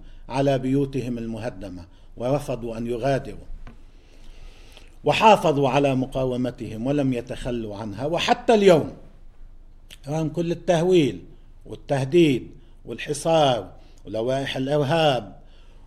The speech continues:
والتشويه، كل هذا لم يجدي نفعًا. إذن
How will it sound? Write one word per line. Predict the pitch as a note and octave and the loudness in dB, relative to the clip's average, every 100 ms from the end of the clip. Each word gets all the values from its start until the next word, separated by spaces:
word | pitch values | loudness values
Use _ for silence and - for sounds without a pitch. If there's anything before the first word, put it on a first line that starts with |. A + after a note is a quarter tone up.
| - | -10
والتشويه، | A#2+ C#3 C#3+ C#3 C#3 C#3 D#3+ C#3+ - E3 F3+ D#3+ B2 E2+ - - - - - - | 0 2 4 4 0 -2 -4 -4 0 4 6 6 2 -4 -16 -20 -20 -20 -20 -14
كل | D3+ D#3 D3+ | -10 -8 -6
هذا | C#3+ D3 C#3+ C#3 - - - | -6 -4 -4 -6 -10 -18 -12
لم | - C#3 D3 | -2 0 2
يجدي | C#3 B2 A2+ | 0 -2 -8
نفعًا. | A2 G#2 - D#2+ E2 - - - - - - | -8 -10 -14 -20 -20 -20 -20 -20 -20 -20 -4
إذن | C3+ D#3+ F#3 F3+ | 0 2 2 -2